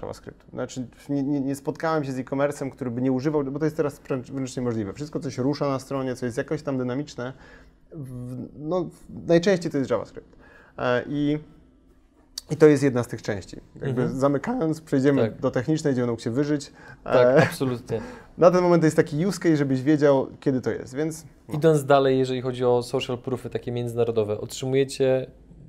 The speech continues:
Speaker 2: bądź otrzymywaliście różne nagrody związane z waszą pracą.
Speaker 1: Tak.
Speaker 2: Opowiedz o tych nagrodach. Czy one mają taką faktyczną wartość doceniającą to, że jesteście dobrzy, czy to jest raczej takie kółko wzajemnej adoracji, jak to bywa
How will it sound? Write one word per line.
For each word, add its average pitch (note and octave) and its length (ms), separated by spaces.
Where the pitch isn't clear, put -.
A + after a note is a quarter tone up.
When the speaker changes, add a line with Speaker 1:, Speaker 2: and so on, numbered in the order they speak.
Speaker 2:
bądź A#2+ 180
otrzymywaliście A#2+ 720
różne B2 260
nagrody A#2 380
związane A2+ 300
z A2 40
waszą A2+ 260
pracą. G2 360
Speaker 1:
Tak. - 120
Speaker 2:
Opowiedz A#2 260
o G#2+ 40
tych G#2+ 140
nagrodach. G#2 400
Czy C3+ 100
one C#3 120
mają C3+ 160
taką B2+ 200
faktyczną C3 640
wartość B2 580
doceniającą B2+ 720
to, B2 140
że A#2+ 100
jesteście A#2+ 340
dobrzy, B2+ 340
czy C3 100
to B2+ 80
jest B2+ 120
raczej B2 260
takie A#2+ 200
kółko A#2+ 280
wzajemnej A#2 340
adoracji, A2+ 460
jak - 80
to A#2+ 100
bywa A#2 340